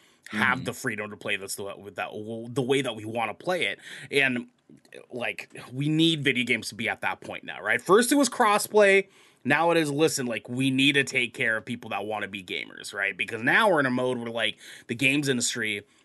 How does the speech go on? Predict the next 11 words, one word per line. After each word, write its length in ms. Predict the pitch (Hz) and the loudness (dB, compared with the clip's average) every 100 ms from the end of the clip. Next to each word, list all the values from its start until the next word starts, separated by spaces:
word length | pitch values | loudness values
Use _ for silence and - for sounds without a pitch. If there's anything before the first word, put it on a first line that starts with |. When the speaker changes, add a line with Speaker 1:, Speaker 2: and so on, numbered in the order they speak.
| _ | _
Speaker 1:
like 160 | - 110 | -10 -4
Microsoft, 560 | 117 139 131 - 104 - | -2 -2 -2 -4 -4 -4
for 120 | 107 | -10
example, 360 | 92 101 95 107 | -8 -8 -6 -8
has 100 | 101 | -10
been 160 | 104 92 | -12 -14
very, 680 | 107 120 113 151 156 139 127 | -14 -10 -4 -2 0 -2 -2
very 320 | 127 117 101 | -2 -2 -4
heavy 260 | 117 107 107 | -6 -8 -8
about 260 | 104 95 | -8 -8
this, 240 | 107 101 | -8 -8